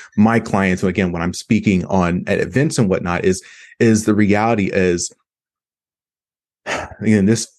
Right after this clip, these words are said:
full circle back to our diversity stuff, but if we say we're about diversity, if we say we're about in-, uh, inclusivity, if we say that we want to,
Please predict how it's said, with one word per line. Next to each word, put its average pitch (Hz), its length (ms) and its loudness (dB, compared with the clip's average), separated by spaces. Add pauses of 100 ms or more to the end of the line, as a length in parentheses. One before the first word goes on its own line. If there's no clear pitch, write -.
full 120 280 4
circle 131 360 0
back 101 220 -2
to 104 60 -6
our 85 80 -4
diversity 101 480 -4
stuff, - 420 -6 (300)
but 107 340 -2 (600)
if 135 160 2
we 127 160 2
say 156 440 0
we're 170 240 0
about 98 480 -2
diversity, - 680 -10
if 107 160 -4
we 117 80 0
say 151 400 2
we're 185 140 4
about 113 340 0
in-, 101 140 -4
uh, 101 100 -2
inclusivity, 101 880 -4
if - 100 -8
we 123 80 2
say 160 380 2
that 175 160 0
we 120 140 2
want 107 340 -2
to, 110 240 0